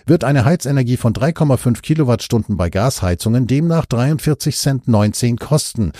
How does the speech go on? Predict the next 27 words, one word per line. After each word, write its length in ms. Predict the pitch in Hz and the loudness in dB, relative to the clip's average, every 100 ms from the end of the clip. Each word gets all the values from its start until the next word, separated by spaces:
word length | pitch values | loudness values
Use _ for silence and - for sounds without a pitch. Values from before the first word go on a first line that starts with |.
| - - | -8 0
bei 140 | 151 | 2
Wärmepumpen 500 | 123 120 104 117 101 | 4 2 2 0 2
mit 160 | 110 95 | 0 0
Wärmepumpentarif 920 | 90 92 87 98 85 101 101 113 120 | -2 -2 -2 -2 -2 -4 -2 -2 -2
dreißig 400 | - 71 - 85 | -4 -6 -6 -6
Cent 280 | - 95 - | -4 -4 -4
dreißig. 540 | 82 - - - - _ _ - - | -6 -6 -10 -12 -18 _ _ -20 -16
Zweitausendzweiundvierzig 1300 | - 92 90 95 92 - 95 95 - 156 - 131 - | -2 0 2 0 0 0 0 0 0 0 2 0 2
wäre 220 | 101 85 | 0 0
das 160 | 87 - | -2 0
Verhältnis 400 | 90 92 107 - | 0 0 -2 -2
folglich 520 | - 90 - 107 - | 0 0 0 -2 2
noch 240 | 127 117 | 2 2
ungünstiger 720 | - 123 98 85 76 - 101 | 2 2 2 0 -2 -4 -4
für 140 | 92 117 | -4 -4
die 80 | 120 | -4
Gasheizung. 720 | 85 82 - - - - - _ _ _ _ _ - | -6 -8 -12 -10 -10 -10 -14 _ _ _ _ _ -6
Die 80 | 151 | -2
Prognose 480 | 165 143 190 190 165 | 0 2 2 4 2
stammt 320 | - 165 165 | 2 0 0
aus 160 | 131 | -2
einer 200 | 113 127 | 0 0
im 100 | 120 113 | 2 0
April 340 | - 139 160 | 0 2 2
zweitausenddreiundzwanzig 1300 | - 120 110 113 101 104 113 113 104 123 135 - 107 | 0 -2 0 -2 -2 -2 0 0 -2 -2 -2 -4 -4
veröffentlichten 640 | - 90 - 107 101 - | -2 -2 -6 -6 -6 -6
Studie, 540 | 92 - 143 151 104 | -6 -2 0 2 2